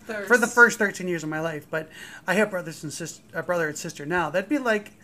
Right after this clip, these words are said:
Speaker 2: being in love with your brother or sister.
Speaker 1: But not.
Speaker 2: But not, you know?
Speaker 1: Yeah.
Speaker 2: It's like, it's kind of like, like, um,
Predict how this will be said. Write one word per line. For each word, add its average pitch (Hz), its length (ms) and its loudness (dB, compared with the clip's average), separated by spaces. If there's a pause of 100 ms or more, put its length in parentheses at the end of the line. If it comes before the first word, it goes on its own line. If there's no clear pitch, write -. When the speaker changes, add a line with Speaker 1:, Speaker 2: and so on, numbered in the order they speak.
(280)
Speaker 2:
being 208 160 -2
in 220 120 0
love 160 340 -6 (460)
with 135 140 -12
your 151 80 -16
brother 139 280 -8
or 120 40 -18
sister. - 280 -2 (1160)
Speaker 1:
But 381 200 -12
not. 415 840 -8
Speaker 2:
But 302 200 8
not, 254 440 2
you 214 80 -2
know? 233 380 -4 (120)
Speaker 1:
Yeah. 359 180 -2
Speaker 2:
It's - 120 0
like, 320 320 -4
it's 262 160 -4
kind 285 240 -4
of 294 140 -4
like, 220 400 -2 (640)
like, 180 260 -4
um, 156 380 -6